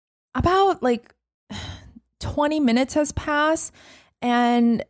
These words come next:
the usefulness of the push dose pressor has already sailed. That ship has sailed. Um, so by the twenty, thirty minute mark, you have already titrated your vasopressor drip. Um,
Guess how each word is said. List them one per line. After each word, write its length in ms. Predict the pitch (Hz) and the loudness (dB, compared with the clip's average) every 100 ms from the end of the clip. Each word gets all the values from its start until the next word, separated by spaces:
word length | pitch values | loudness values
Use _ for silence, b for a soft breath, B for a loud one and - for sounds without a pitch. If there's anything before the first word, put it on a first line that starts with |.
| - | -10
the 220 | 226 285 | -2 0
usefulness 760 | 240 302 392 - 381 285 254 | 2 2 2 2 0 2 0
of 100 | 254 | 0
the 80 | 220 | -2
push 220 | - 262 | -2 0
dose 220 | 285 240 | 0 -2
pressor 380 | - 208 - 196 | -2 -4 -2 -2
has 200 | 196 190 - | -2 -4 -2
already 600 | 226 247 254 220 196 - _ _ - | -2 0 0 0 -2 -6 _ _ -12
sailed. 460 | - 226 208 143 | -4 0 2 2
That 180 | 226 247 | 0 -2
ship 220 | - 302 | -2 -4
has 160 | - 226 | -2 -2
sailed. 500 | - 180 185 65 - B B B | -2 0 0 -2 -6 B B B
Um, 380 | - 214 208 208 | -2 0 2 0
so 340 | 220 277 254 233 _ - | 0 0 0 -2 _ -8
by 260 | 294 370 | -2 2
the 100 | 381 | 2
twenty, 460 | 370 - 254 254 269 | 0 -2 0 2 0
thirty 360 | - 214 220 | 0 2 4
minute 320 | 214 185 226 226 | 2 2 0 0
mark, 440 | 269 294 311 302 - | 0 2 0 -2 -6
you 220 | 220 277 | -2 0
have 200 | 349 370 | 2 0
already 400 | - 208 214 220 | 0 2 4 2
titrated 680 | 202 - 185 - 180 185 180 | -2 -4 -4 -2 -2 0 0
your 100 | 170 | -2
vasopressor 960 | 170 160 175 170 160 - - - 214 | -2 -2 0 0 0 -2 -4 0 0
drip. 460 | 196 208 196 196 190 B B B | 0 0 2 2 0 B B B
Um, 260 | 175 180 185 | -6 -4 -4